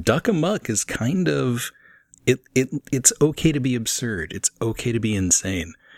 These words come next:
And, and it is, it's okay to be meta. And it just, oh, God, so brilliant. I could, I could do a whole episode on Duck Amuck. But anyway, that's where my kids know an anvil from more often than not.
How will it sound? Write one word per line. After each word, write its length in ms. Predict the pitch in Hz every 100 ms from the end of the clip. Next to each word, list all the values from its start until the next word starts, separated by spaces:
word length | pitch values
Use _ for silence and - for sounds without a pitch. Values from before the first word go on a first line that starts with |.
| - - -
And, 300 | 95 98 110
and 120 | 107
it 120 | 104 101
is, 180 | 95 - -
it's 160 | 98 107
okay 220 | 98 95
to 60 |
be 100 | 90
meta. 400 | 90 90 98 80 - - -
And 100 | 87
it 60 |
just, 280 | 92 104 - _ _ - 104
oh, 420 | 107 95 78 - - _ _ _ -
God, 360 | - - - -
so 160 | - -
brilliant. 240 | 87 -
I 60 | 113
could, 220 | 131 -
I 100 | 113
could 300 | 123 123 85
do 320 | 82 92 85 73
a 140 | 69
whole 340 | - 80 71 69
episode 400 | 73 - 69 -
on 140 | 65 -
Duck 180 | -
Amuck. 380 | - - - -
But 140 | - 147
anyway, 360 | 208 160 104 - - - _
that's 480 | - 104 120 175 -
where 120 | 160
my 140 | 147 139
kids 280 | 135 123 117
know 140 | 120
an 100 | 120
anvil 360 | 120 117 87 80
from 400 | - 80 78 80 _ _ _ _ -
more 240 | 92 90
often 300 | 92 - 80
than 100 | 82
not. 220 | 78 71